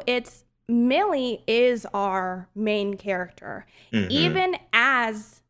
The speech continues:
Speaker 1: Vince Vaughn, Millie, that's, Millie is still our main character. We are hinging on our likability of that character. And
Speaker 2: Mm-hmm.
Speaker 1: so it's up to him to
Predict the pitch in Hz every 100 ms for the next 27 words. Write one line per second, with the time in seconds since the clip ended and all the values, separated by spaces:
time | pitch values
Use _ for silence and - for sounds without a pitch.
0 | - 185 247 247 - 208 247 214 208 214
1 | - _ _ _ _ _ _ _ _ -
2 | 240 262 339 320 262 202 262 - - 226
3 | 254 320 311 285 285 247 233 220 208 208
4 | 214 208 175 170 185 226 214 214 269 277
5 | 247 233 233 - 214 208 208 - 202 202
6 | 196 208 208 202 196 202 196 175 156 156
7 | - 185 165 180 - 165 175 - 233 247
8 | 180 - - 110 - - 202 185 247 -
9 | 233 226 220 233 233 - 262 - - -
10 | - 269 277 220 294 359 262 277 - _
11 | _ - 277 269 262 262